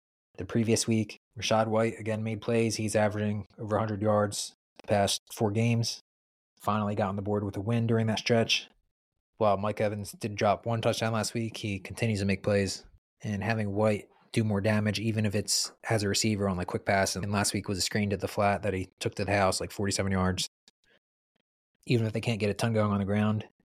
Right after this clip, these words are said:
having White involved the way he's been as a receiver has helped the offense. That said, they've been at twenty points or fewer in four of the past five games. And I would think they're gonna need to score to keep up with the Niners this week.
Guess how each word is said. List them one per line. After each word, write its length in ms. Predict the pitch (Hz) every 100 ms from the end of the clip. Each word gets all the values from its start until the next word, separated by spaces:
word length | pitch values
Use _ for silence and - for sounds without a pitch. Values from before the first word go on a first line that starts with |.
| _
having 320 | - 117 110
White 220 | 104 107 95
involved 520 | 101 101 101 104 -
the 80 | 95
way 140 | 95
he's 140 | 98
been 160 | 92 101
as 120 | 92
a 60 | 90
receiver 520 | 87 - 98 90 92 - _ _ _ _ _
has 180 | 101 92
helped 180 | 101 -
the 80 |
offense. 520 | 101 95 113 107 98 - _ _ _
That 180 | - 117
said, 300 | - 123 107
they've 360 | 110 107 101 - - _ _ _
been 320 | - 110 104 95 - _ _ _ _ -
at 240 | 110 95
twenty 240 | - 123 107
points 260 | - 107
or 60 | -
fewer 340 | - 110 107
in 120 | 107 95
four 160 | -
of 40 | 101
the 80 |
past 180 | 104 101
five 220 | - 101
games. 520 | 101 107 104 104 - - _ _ _ _ _ _ _ _ _ _ _ _ _ _
And 120 | - 95
I 40 |
would 140 | 95
think 180 | - 101
they're 160 | 101 95
gonna 300 | 95 92 90
need 180 | 90 87
to 60 |
score 520 | - - 98 90 90 - _ _ _
to 100 | -
keep 240 | - 98 87
up 120 | 82
with 80 | 87
the 80 | 92
Niners 320 | 90 90 85
this 200 | 90 -
week. 340 | 90 90 -